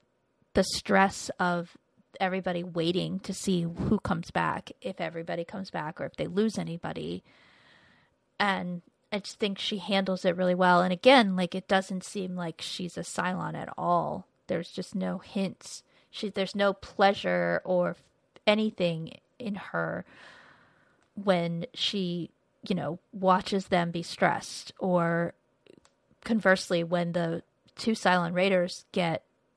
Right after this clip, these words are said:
destroyed, there's no, like, inkling of her being like, "Oh shit, we just lost two of our, of our pets." She just captures all of this stuff.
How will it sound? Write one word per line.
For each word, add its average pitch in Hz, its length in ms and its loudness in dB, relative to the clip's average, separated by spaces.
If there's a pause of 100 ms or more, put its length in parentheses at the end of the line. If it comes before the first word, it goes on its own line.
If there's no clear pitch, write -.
(120)
destroyed, 185 760 4
there's 180 320 0
no, 170 320 0
like, 156 480 -6 (300)
inkling 185 420 0
of 165 120 -6
her 165 180 -2
being 165 200 -4
like, - 240 -10
"Oh 156 140 -10
shit, - 320 -6
we 190 60 -14
just - 240 -10
lost 147 320 -6
two 202 140 -6
of 160 140 -8
our, - 300 -8 (1200)
of 190 140 -6
our 165 240 -6 (1200)
pets." - 500 -2 (800)
She - 220 -6
just - 580 -4 (600)
captures 220 560 4
all 190 240 8
of 175 140 -2
this - 580 -4 (440)
stuff. - 840 -10